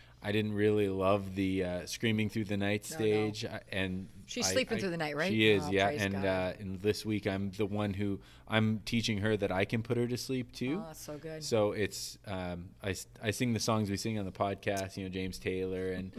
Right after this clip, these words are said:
Speaker 2: <laughs>
Speaker 1: Simon and Garfunkel and stuff, and she falls asleep
Speaker 2: Aw.
Speaker 1: mostly 'cause she wants to end the struggle probably quickly. But
Speaker 2: Sixty
Speaker 1: I, I
Speaker 2: minutes,
Speaker 1: love
Speaker 2: sixty-four.
Speaker 1: this, I love this phase. The early part is really tough.
Speaker 2: Yes.
Speaker 1: Uh,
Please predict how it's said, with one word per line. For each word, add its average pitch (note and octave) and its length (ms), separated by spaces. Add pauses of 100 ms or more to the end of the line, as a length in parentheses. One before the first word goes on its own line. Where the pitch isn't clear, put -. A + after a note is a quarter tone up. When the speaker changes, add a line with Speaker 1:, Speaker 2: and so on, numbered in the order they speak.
Speaker 2:
<laughs> - 120
Speaker 1:
Simon F#2+ 280
and F#2 100
Garfunkel F#2+ 520
and F3+ 120
stuff, G#2 360
and F#2+ 220
she - 100
falls A2 280
asleep G#2 400 (100)
Speaker 2:
Aw. F2+ 220
Speaker 1:
mostly A#2+ 340
'cause G#2+ 180
she - 120
wants G2+ 240
to G2+ 100
end F#2+ 260
the F2 220 (480)
struggle G2 460
probably F#2+ 520
quickly. G#2 420
But - 200
Speaker 2:
Sixty D3+ 260
Speaker 1:
I, C#3+ 60
I C#3+ 80
Speaker 2:
minutes, C#3+ 220
Speaker 1:
love C#3+ 220
Speaker 2:
sixty-four. A#2 200
Speaker 1:
this, - 240 (100)
I A#2 60
love A2+ 300
this G#2 340 (540)
phase. F#2 420 (340)
The G#2+ 200
early F3+ 300
part G#2+ 340 (100)
is G2+ 200
really G2+ 240
tough. F2 460
Speaker 2:
Yes. D#3 320 (320)
Speaker 1:
Uh, G2+ 220